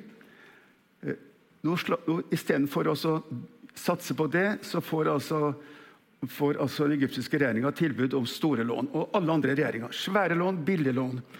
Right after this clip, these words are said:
Så den tredje verden ble i løpet av kort tid totalt forgjeldet. Man ga opp den selvstendige linja og gikk over på å finansiere den offentlige økonomien gjennom lån. Og i tidlig på åttitallet så kunne flere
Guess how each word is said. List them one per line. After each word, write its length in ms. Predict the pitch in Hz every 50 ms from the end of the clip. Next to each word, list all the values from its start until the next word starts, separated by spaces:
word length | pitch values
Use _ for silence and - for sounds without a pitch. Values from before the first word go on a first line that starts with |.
| - - - - - -
Så 140 | - - 185
den 80 | 170 -
tredje 280 | - 214 185 156 175 175
verden 180 | 165 143 147 160
ble 140 | 165 170
i 20 | 165
løpet 140 | 143 175 170
av 160 | - - -
kort 220 | - 226 220 - - -
tid 240 | 202 214 196 151 - - - - - - - - _ _ _
totalt 460 | - - - - - - 170 170 170 -
forgjeldet. 540 | - 196 180 165 147 107 101 117 139 147 -
Man 140 | 165 180 160 -
ga 100 | 220 190 147
opp 160 | 147 165 - -
den 120 | 180 165 -
selvstendige 640 | - - - - - - - 147 110 120 135 151 170
linja 300 | 185 175 165 156 170 226 220 - - - - - - - - - -
og 120 | 170 175
gikk 220 | 196 190 - - 123
over 120 | 131 135 -
på 140 | - 160 160 151 -
å 60 | 147 -
finansiere 720 | 175 160 165 160 - - - 156 120 117 139 156 151 143 - -
den 220 | - - 170 165
offentlige 320 | 123 - 127 131 143 139
økonomien 340 | - 170 147 123 127 135 139
gjennom 240 | 147 127 127 131 135 123
lån. 280 | 135 143 143 147 135 110 90 - - - - - - - - - - - - - - - - - - - _ _ - 151
Og 200 | 156 156 160 175
i 80 | 170 170 165 165 165 - - - - - 160 185 - - - - 269 226 - - _ _ - 117 - - - - - - - _
tidlig 220 | - 214 190 180 208
på 80 | 196 -
åttitallet 360 | 156 139 147 147 165 180 -
så 80 | - -
kunne 160 | 190 185 170
flere 320 | - 196 175 139 127 170